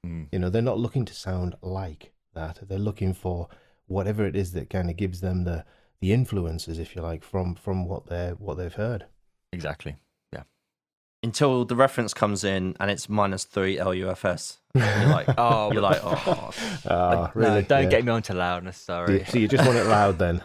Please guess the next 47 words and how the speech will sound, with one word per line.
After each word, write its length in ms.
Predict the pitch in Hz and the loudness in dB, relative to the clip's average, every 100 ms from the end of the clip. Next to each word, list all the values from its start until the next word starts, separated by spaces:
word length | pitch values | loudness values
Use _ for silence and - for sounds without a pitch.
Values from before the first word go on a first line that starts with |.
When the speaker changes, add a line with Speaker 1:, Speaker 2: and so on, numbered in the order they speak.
| 101 | -2
Speaker 2:
Uh, 120 | 95 | 0
we'll 100 | 104 | 0
just, 240 | 117 - - | -2 -6 0
we'll 140 | 135 | 0
just 160 | 135 135 | 2 2
whack 180 | 123 | 2
the 60 | 107 | 2
volume 360 | 95 87 85 87 | 0 0 0 -2
up. 120 | 90 | -4
Okay. 300 | 101 85 82 _ - | -6 -6 -10 _ -10
Speaker 3:
Yeah. 440 | 98 92 92 92 _ _ - | -6 -4 -6 -10 _ _ -8
Speaker 2:
Yeah. 60 | - | -4
Speaker 3:
Ah, 880 | 104 104 101 98 95 92 92 90 82 | -2 -2 -2 -4 -6 -6 -8 -8 -10
it's 320 | 80 _ - _ _ - | -10 _ -20 _ _ -6
clipping. 1040 | 135 147 - 127 123 120 123 120 123 131 120 - - | 0 0 0 0 0 -2 -4 -4 -4 -4 -4 -4 2
Speaker 1:
I 100 | - | 6
mean, 160 | 175 156 | 6 6
Speaker 2:
<laughs> 480 | 170 - - 143 - | 2 2 0 -2 2
Speaker 1:
I, 100 | 131 - | 2 4
I've, 240 | 135 123 - | 2 2 2
I've, 200 | 123 127 | 2 4
again, 300 | 117 135 120 | 0 0 0
like, 100 | 95 | 0
I've 180 | 104 98 | -2 -2
gone 200 | 110 107 | -4 -4
full 240 | 101 110 98 | -6 -8 -6
circle 400 | - 95 - 92 | -4 -4 -2 -4
on 60 | |
that 160 | 92 73 | -4 -4
now, 260 | 82 82 - | -4 -4 -6
and 120 | 90 | -4
now 180 | 98 98 | -2 0
I, 220 | 87 67 | 0 0
I 160 | 95 98 | 0 -2
ask 120 | 98 | -2
my 100 | 95 | -8
clients 540 | 90 - 85 85 73 - | -8 -6 -6 -6 -10 -10
very 200 | 95 92 | -4 -4
simply, 420 | - 87 80 92 80 | -4 -10 -10 -10 -4
like, 260 | 76 - - _ | -4 -6 -18 _
"What 120 | 98 82 | -4 -4
are 20 | |
you 60 | 92 | -4
looking 260 | 95 85 | -8 -12
for 220 | - 80 | -8 -8
in 100 | 80 | -6
loudness?" 540 | 82 80 71 73 - | -8 -10 -10 -18 -18